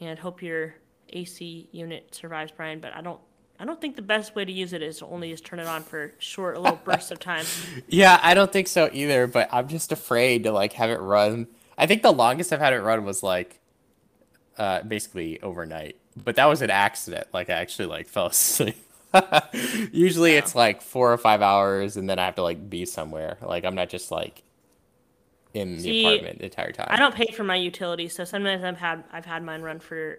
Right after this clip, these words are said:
Speaker 1: you know, days at a time. Especially last year when it was a hundred fifteen degrees, that whole weekend when it was above a hundred degrees. Definitely didn't turn it off then.
Speaker 2: Yes, yes. Well,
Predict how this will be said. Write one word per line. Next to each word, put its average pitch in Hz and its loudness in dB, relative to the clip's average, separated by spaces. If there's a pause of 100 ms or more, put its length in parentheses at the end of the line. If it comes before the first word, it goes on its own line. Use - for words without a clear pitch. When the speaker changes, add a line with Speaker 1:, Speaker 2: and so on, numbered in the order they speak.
Speaker 1:
you 165 -18
know, 135 -18
days 170 -12
at 156 -14
a - -20
time. 165 -18 (840)
Especially 302 0
last 202 2
year 185 -4
when 175 -4
it 170 -8
was 165 -12
a 170 -10
hundred 185 -6
fifteen 190 -10
degrees, 180 -8
that 151 -6
whole 180 -6
weekend 175 -10
when 156 -12
it 131 -12
was 165 -14 (300)
above 170 -2
a 175 -10
hundred 175 -8
degrees. 170 -14 (360)
Definitely 185 -8
didn't 175 -10
turn 185 -10
it 170 -8
off 165 -8
then. 170 -8 (600)
Speaker 2:
Yes, 117 0
yes. 87 -6
Well, 104 0